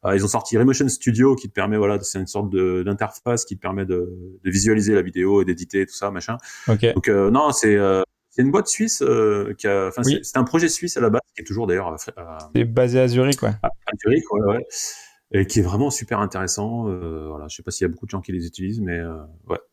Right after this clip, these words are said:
Speaker 1: projet super intéressant.
Speaker 2: À tester si vous faites de la vidéo, euh, as code, on pourrait dire.
Speaker 1: Ouais, euh, disons que si dans, dans, dans votre boîte, tout ça, vous avez, euh, un projet de vidéo personnalisée, bah, ça peut être l'outil, euh,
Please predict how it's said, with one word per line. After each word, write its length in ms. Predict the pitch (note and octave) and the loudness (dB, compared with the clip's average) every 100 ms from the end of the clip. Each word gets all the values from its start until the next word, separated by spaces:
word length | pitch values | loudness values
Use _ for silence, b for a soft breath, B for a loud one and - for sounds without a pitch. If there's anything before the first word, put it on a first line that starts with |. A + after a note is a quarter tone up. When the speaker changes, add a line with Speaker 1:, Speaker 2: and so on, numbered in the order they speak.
| _ _ | _ _
Speaker 1:
projet 260 | - F2+ F#2+ | -2 -2 -2
super 260 | - G#2 | -6 -6
intéressant. 360 | F#2 E2 E2+ - _ - F#2 | -6 -8 -18 -20 _ -6 -2
Speaker 2:
À 80 | A2+ | 2
tester 400 | C3+ B2+ D3+ D3 | 2 2 2 0
si 160 | - | 0
vous 100 | B2+ | 0
faites 240 | A#2 C3 B2 | 0 -2 2
de 80 | A2+ | 2
la 140 | A2 | 2
vidéo, 400 | A2+ A#2 B2 A#2+ | 2 2 4 4
euh, 120 | G#2+ G2+ | 4 0
as 200 | A2 G2+ | -2 -2
code, 280 | - B2 A#2+ | 2 2 2
on 180 | G2 G2+ | 0 -4
pourrait 220 | A2 G#2+ | -2 -2
dire. 340 | G#2 G#2 G2 F#2 G2 B - - b - | -2 -2 -4 0 2 B -2 -20 b 0
Speaker 1:
Ouais, 160 | G#2+ C3 | 4 4
euh, 320 | C3+ G#2+ F#2+ | 4 4 4
disons 200 | G#2 B2+ | 4 2
que 60 | |
si 140 | - A2 | 4 2
dans, 160 | B2 A2+ | 4 4
dans, 260 | B2 A#2+ | 4 2
dans 140 | A2+ A2 | 2 4
votre 160 | G#2+ | 2
boîte, 240 | G2+ B2 B2 | 4 2 0
tout 80 | A2 | 0
ça, 120 | B2+ | 2
vous 120 | A2 | 2
avez, 180 | F#2+ G2 | 4 4
euh, 640 | F#2+ F2+ F2 F2 E2+ E2+ G#1+ - | 2 0 -2 -2 -4 -8 -10 -8
un 100 | F2 | -2
projet 340 | A2 G#2+ A#2 | 2 4 4
de 100 | F#2+ | 2
vidéo 340 | F2+ F#2 G#2 G2+ | 0 0 0 0
personnalisée, 460 | G2+ F#2+ F2 A#2 | -2 -2 -2 -4
bah, 80 | A#2+ | -6
ça 120 | - | -6
peut 100 | - | -4
être 120 | G2 G#2 | -4 -6
l'outil, 320 | - B2 G#2 | -6 -4 -2
euh, 200 | F2+ | -4